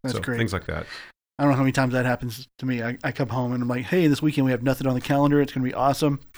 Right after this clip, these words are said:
Speaker 1: And then I, I, I realize we're doing flower beds
Speaker 2: Yes.
Speaker 1: or, or something. I'm like, "Wait, what?" You know,
Speaker 2: Yep.
Speaker 1: and, like, that we didn't talk about it. And it's, it's a point of tension whenever we,
Speaker 2: Yeah.
Speaker 1: you know, aren't on the same page about that kind of stuff. That's really great.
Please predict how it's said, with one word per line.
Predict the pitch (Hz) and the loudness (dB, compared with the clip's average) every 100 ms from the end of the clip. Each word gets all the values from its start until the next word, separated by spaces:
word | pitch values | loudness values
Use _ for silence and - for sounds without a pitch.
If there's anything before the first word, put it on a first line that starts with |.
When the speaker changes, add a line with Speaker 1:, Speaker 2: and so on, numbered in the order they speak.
| - - - - - | -18 -18 -18 -20 -6
Speaker 1:
And | 135 135 | 0 2
then | 131 135 135 - _ - | 2 2 -2 -8 _ -8
I, | 143 - | -8 -4
I, | 147 - 151 143 | -4 -4 -4 -2
I | - | -2
realize | 135 139 131 123 | 0 2 0 0
we're | 135 147 | 0 -2
doing | 123 127 113 | -2 -4 -2
flower | 135 160 127 | 2 2 2
beds | 113 117 - _ _ | -2 -8 -16 _ _
Speaker 2:
Yes. | - 139 | 0 2
Speaker 1:
or, | - - | 2 2
or | |
something. | 220 147 131 | 4 4 4
I'm | |
like, | 127 | 0
"Wait, | 131 147 156 127 - - | -4 0 2 2 -2 -10
what?" | 139 143 156 170 170 - - | -4 0 2 2 0 -2 0
You | 147 | 4
know, | |
Speaker 2:
Yep. | 135 | 4
Speaker 1:
and, | 127 | 4
like, | 127 - | 0 0
that | 135 123 | -2 -2
we | 139 139 | -2 0
didn't | 127 127 | 0 2
talk | 147 | 2
about | 165 120 | 2 0
it. | 113 - | -2 -4
And | 127 | -6
it's, | 117 - - | -6 -8 -8
it's | 123 135 | -6 -6
a | |
point | - 123 | -6 -6
of | 117 - _ - | -8 -14 _ -10
tension | - 127 135 113 120 | -4 -2 -2 -4 -4
whenever | 120 113 | -6 -6
we, | 117 117 - _ - | -8 -10 -12 _ -6
Speaker 2:
Yeah. | 95 87 - - | -4 -4 -8 -4
Speaker 1:
you | |
know, | 123 | 0
aren't | 120 123 | 0 0
on | |
the | 120 | -2
same | 113 120 | -4 -4
page | 120 123 | -4 -4
about | 117 | -6
that | - | -8
kind | 123 | -10
of | - | -10
stuff. | - - | -10 -8
That's | 135 | -6
really | 135 131 | -4 -4
great. | 131 127 | -4 -6